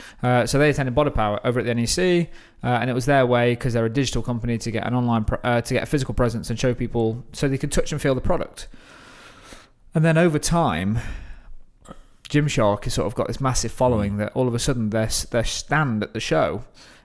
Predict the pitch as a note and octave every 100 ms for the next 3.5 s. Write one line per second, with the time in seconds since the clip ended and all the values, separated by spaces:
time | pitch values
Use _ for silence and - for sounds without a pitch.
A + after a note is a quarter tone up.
0 | - A2+ A2 B2 A#2+ A2+ A2 B2+ B2 A2+
1 | A2+ C3+ G#2+ G2 - A#2 - D#3+ D#3 C3
2 | - - - - D3+ D3+ A#2+ C#3+ C3 A#2+
3 | D#3 C#3+ F#2 G2 -